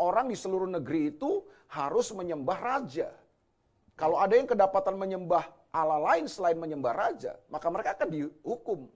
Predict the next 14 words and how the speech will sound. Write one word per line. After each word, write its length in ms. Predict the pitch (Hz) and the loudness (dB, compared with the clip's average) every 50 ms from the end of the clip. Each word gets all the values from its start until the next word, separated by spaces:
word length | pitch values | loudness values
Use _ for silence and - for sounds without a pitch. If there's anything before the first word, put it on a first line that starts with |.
| _ _ _ | _ _ _
dimasukkan 460 | _ - 127 143 139 135 - - 170 170 | _ -12 -10 -8 -8 -8 -6 -6 -6 -6
ke 100 | 170 170 | -4 -2
dalam 160 | 147 143 143 | -2 -2 -2
gua 180 | 135 127 139 - | -2 -2 -2 -4
singa. 320 | - 247 262 247 214 - - _ _ _ _ _ _ _ - | -4 -6 -10 -10 -10 -14 -16 _ _ _ _ _ _ _ -4
Nah, 100 | - 180 | -4 -4
pertanyaannya, 460 | 180 - 180 - 190 190 220 262 262 208 | -2 -2 -2 2 2 2 2 2 0 4
Daniel 340 | 160 175 170 208 277 339 494 | 4 4 4 4 2 0 0
taat 260 | - - 151 - - - | 2 0 0 0 0 -2
nggak 180 | - 151 - 131 | -8 -8 -6 -4
dengan 220 | 143 151 151 147 | -4 -4 -4 -4
perintah 280 | - 147 147 143 135 139 | -6 -6 -6 -4 -2 -2
raja 260 | 131 131 127 123 127 120 | -2 -2 -4 -4 -4 -6
itu? 180 | 113 - - | -8 -8 -14